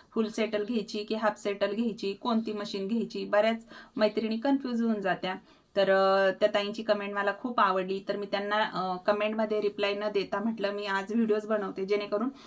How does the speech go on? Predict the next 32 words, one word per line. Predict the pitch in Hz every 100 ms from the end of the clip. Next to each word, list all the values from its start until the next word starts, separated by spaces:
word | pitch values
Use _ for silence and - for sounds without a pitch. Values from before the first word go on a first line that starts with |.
| - -
बऱ्याच | 214 240 247
मैत्रिणींना | 220 202 202 196 202 196
पण | 226
त्याचा | 226 190 208
फायदा | - 220 190
होईल. | 208 202 185 - - - -
तर, | 196
अ, | 196 196 196
त्या | - 214
ताईंनी | 214 208 208
विचारलं, | 208 202 196 202 202 208
अ, | 185 190 196 - _ _ _ _ _ _ _ -
पिको | 220 220 220
फॉलसाठी | 226 214 226 208 220
हाफ | 226 220
सेटल | 214 208 214
घ्यायची | 240 220 220
की | 220 220
फुल | 226 196
सेटल | 208 196 196
घ्यायची? | 202 214 196 202 208 - - - -
तर | 196
बघा, | 196 202
मी | 214
आज | 214 214
तुम्हाला | 226 220 226
थोडीशी | 220 220
मशनीची | 226 214 - 208 214
पण | 214 220
माहिती | 220 220 214
देणार | 208 202 202 -
आहे | 208 220 196